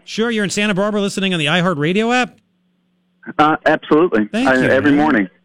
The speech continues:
Speaker 1: That's awesome. I appreciate it. Do you li-, live out there? You on vacation or what's going on?
Speaker 2: Uh, I'm, I'm out here just for one day for work. I'm,
Speaker 1: Okay.
Speaker 2: I'm an attorney.
Speaker 1: Oh, very cool, man. Uh, well, uh, what's, what's going on in Santa Barbara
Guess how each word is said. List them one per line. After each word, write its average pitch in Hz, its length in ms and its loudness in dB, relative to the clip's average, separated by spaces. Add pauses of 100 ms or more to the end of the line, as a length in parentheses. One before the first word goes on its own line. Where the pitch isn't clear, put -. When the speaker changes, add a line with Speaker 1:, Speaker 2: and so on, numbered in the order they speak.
Speaker 1:
That's 196 220 -6
awesome. 240 340 -4
I 139 40 -2
appreciate 165 460 -4
it. 151 100 -2
Do 143 40 -2
you 156 80 0
li-, 135 140 -6
live 147 240 -2
out 226 160 -2
there? 247 160 0
You 190 80 0
on 139 100 -2
vacation 165 500 -2
or 214 40 0
what's 180 140 -4
going 165 200 -2
on? 156 260 -4 (520)
Speaker 2:
Uh, 135 60 4
I'm, 147 280 4 (120)
I'm 139 140 2
out 170 160 2
here 160 240 2 (160)
just 151 180 0
for 160 100 2
one 143 280 2
day 135 180 2 (100)
for 113 100 2
work. 110 360 0 (220)
I'm, 113 200 2
Speaker 1:
Okay. 104 100 2
Speaker 2:
I'm 113 80 2
an 110 80 2
attorney. 104 460 -2 (220)
Speaker 1:
Oh, 262 440 -2
very 233 240 -4
cool, 277 240 -2
man. 156 440 -2 (460)
Uh, 165 380 0
well, 196 360 -2
uh, 175 140 -2
what's, 156 400 -6
what's 170 160 -4
going 190 180 -2
on 190 120 0
in 170 40 -2
Santa 180 200 -2
Barbara 170 360 -4